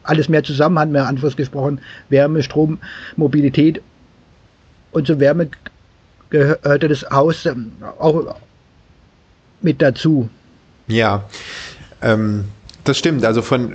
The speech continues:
Speaker 2: vom, vom, wenn ich das mal systemisch betrachte, vom Energiesystem her, dann werden wir zukünftig, äh, viel stärker alles zusammen betrachten müssen.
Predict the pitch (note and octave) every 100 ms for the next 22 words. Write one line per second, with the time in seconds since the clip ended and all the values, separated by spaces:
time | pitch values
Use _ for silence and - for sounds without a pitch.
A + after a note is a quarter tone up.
0 | F#2 - B2+ A2+ D#2+ - B2 A2+ - -
1 | A#2+ C3 C#3 C#3+ C#3 B2 C3+ - C#3 F#3+
2 | G3 - C3+ A2+ A#2 - A#2 B2+ G#2+ A#2+
3 | A#2 D#3+ D3 C3+ B2+ A#2+ A2+ A#2 A2 A2
4 | - - - - A2 A#2+ A#2+ C#3 C3 C3
5 | B2+ B2+ D3+ - C#3 C3+ - C3 B2+ -
6 | - - A#2 A#2 A2+ - C#3+ - A2+ A#2
7 | B2 - B2 - A2 A2+ A#2 G#2+ - G2
8 | F2 - G#2+ A2+ - F2+ F2+